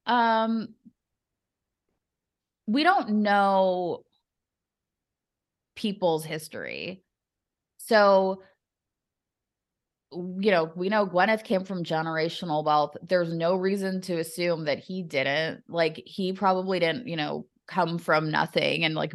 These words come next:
build his career. I'm sure that he, I'm sure he also comes from generational wealth.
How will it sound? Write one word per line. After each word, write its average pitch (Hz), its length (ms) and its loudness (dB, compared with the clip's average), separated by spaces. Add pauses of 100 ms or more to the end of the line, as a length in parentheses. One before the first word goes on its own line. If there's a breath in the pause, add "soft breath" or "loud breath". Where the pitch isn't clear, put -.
(100)
build 156 500 0
his 156 240 -4
career. 143 640 0
I'm 160 120 -2
sure 160 300 -2
that 160 160 -2
he, 156 460 -8
I'm 170 120 0
sure 170 200 -4
he 175 180 -4
also 165 260 0
comes - 220 -8
from 147 140 -12
generational 92 580 -12
wealth. 82 340 -8